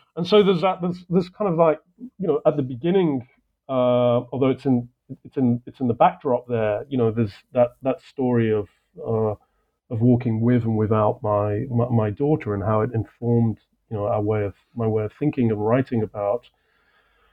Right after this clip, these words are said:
everyday landscapes of, and forms of security and insecurity, um, uh, in, in the city. Um, and that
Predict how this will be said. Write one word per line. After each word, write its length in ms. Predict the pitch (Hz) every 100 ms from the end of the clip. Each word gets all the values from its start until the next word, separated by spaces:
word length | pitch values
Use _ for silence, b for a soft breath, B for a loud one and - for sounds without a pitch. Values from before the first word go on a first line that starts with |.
| _ _ _ _
everyday 420 | 185 151 147 139 127
landscapes 560 | 131 127 - 123 -
of, 60 | 117 -
and 120 | 151
forms 520 | - - 180 160 151 123
of 80 |
security 560 | 117 117 - 131 120 123
and 80 | 120
insecurity, 960 | 123 123 120 117 107 104 110 101 101 - -
um, 680 | 107 104 104 104 107 113 - _ -
uh, 240 | 104 104 - - - _
in, 240 | 139 131 127
in 120 | 147
the 60 | 156
city. 520 | - 101 - 104 120 123 _ 123
Um, 760 | 123 127 131 127 127 123 120 _ _ _ _ _ _ _
and 100 | 170
that 300 | 185 277 -